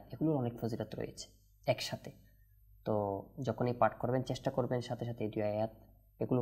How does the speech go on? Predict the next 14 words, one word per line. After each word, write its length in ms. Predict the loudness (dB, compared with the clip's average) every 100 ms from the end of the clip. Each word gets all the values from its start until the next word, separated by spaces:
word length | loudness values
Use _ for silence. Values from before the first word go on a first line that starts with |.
| 2
পাঠ 120 | 0 2
করার। 200 | 2 2 -4 -20 -8 2 4
আর 80 | 4 2
এই 60 | 2
দুই 100 | 4 4
আয়াতের 320 | 4 2 -2 -6 -14 -20 -20 -20 -10 0
অর্থাৎ 260 | 2 4 4 2 -6
আয়াতুল 240 | -4 -2 -2
কুরসি 220 | -2 -2 -2
সহ 120 | 0 0 -2 -8 -20 -20 -20 -6 2
মোট 160 | 2 2
যে 100 | 0 0 -4 0
তিন 120 | 2 2
আয়াত 180 | 0